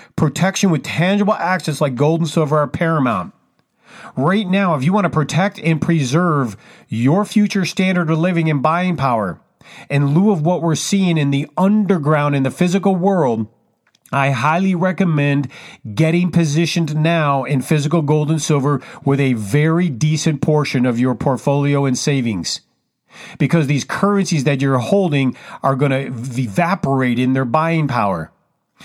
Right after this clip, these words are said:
And going forward, you're gonna regret not having inflation protection. And to kinda sign off on this, knowing that this is your, your hope for protection and preservation,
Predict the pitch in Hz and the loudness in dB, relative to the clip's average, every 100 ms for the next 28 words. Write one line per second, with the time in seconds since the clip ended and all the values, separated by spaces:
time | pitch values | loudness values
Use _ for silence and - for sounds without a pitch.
0 | - - 139 139 160 151 123 185 185 139 | -14 -2 0 2 2 0 0 0 0 0
1 | 131 135 139 135 113 113 151 175 127 135 | 0 0 0 0 -2 0 0 0 -2 -4
2 | 113 120 147 139 127 117 - 147 151 - | -2 -2 0 0 0 -2 -2 0 0 -2
3 | 123 - 123 156 - 113 85 - _ _ | -2 -2 -2 -2 -2 -4 -6 -12 _ _
4 | _ _ _ _ - - - 156 156 202 | _ _ _ _ -20 -12 -2 0 2 2
5 | 180 - 180 170 202 226 156 151 147 151 | 0 0 0 2 0 0 0 2 0 0
6 | 143 156 185 170 139 135 170 196 170 160 | 2 2 2 0 0 0 0 0 2 2
7 | 180 160 - - - 156 143 143 175 - | 2 0 -6 -16 -4 0 2 0 0 -2
8 | 175 165 - 185 - 170 160 190 185 151 | -2 -2 0 0 0 0 0 0 0 2
9 | 147 202 - 135 117 | 2 2 2 0 -2